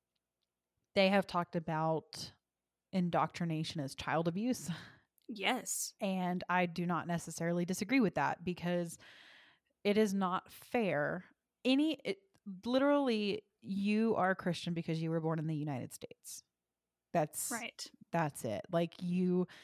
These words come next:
Speaker 1: can go to other places and spread the word of God or whatever, of Jesus, and it's just that because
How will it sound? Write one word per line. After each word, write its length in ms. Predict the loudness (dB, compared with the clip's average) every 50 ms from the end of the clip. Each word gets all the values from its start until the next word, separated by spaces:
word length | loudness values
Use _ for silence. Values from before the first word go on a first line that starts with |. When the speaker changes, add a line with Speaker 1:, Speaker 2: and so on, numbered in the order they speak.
| -20 -20 -20 -20 -20 _ _ _ _ _ -10 0
Speaker 1:
can 220 | 2 4 4 4
go 320 | 4 2 4 6 6 6 4
to 300 | 2 0 -2 -2 0 0
other 240 | 2 2 2 2
places 480 | 2 0 -2 -2 -2 -2 -2 -2 -2 -2
and 160 | -2 -4 -6
spread 340 | -6 -4 -2 -2 -2 0 2
the 80 | 0 0
word 400 | 2 0 0 0 0 0 0 0
of 240 | -2 -2 -4 -2
God 480 | -2 0 0 0 2 2 2 2 2 2
or 160 | 2 0 2
whatever, 640 | 2 2 2 2 4 4 2 2 2 2 2 4 2
of 160 | 2 0 -2
Jesus, 640 | -6 -4 -2 -2 -2 0 2 2 2 2 2 0 -4 -8 -6
and 340 | -4 -2 -2 -2 -4 -4 -2
it's 460 | 0 0 0 0 0 -2 -8 -10 -10
just 580 | -12 -10 -4 0 2 4 4 4 2 0 -4 -4
that 280 | -2 0 0 0 -2 -2
because 800 | -4 -6 -4 -4 -4 -2 -2 0 -2 -2 -2 -4 -6 -8 -12 -12